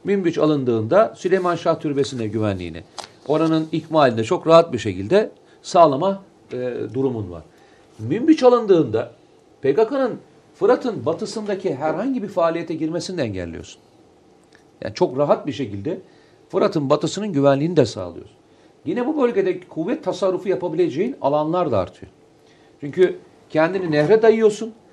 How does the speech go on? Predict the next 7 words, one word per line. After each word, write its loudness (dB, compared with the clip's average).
Nehre 2
dayadığı-, 2
dayadığın 6
için -6
o 4
bölgelerin 8
içerisinde, -2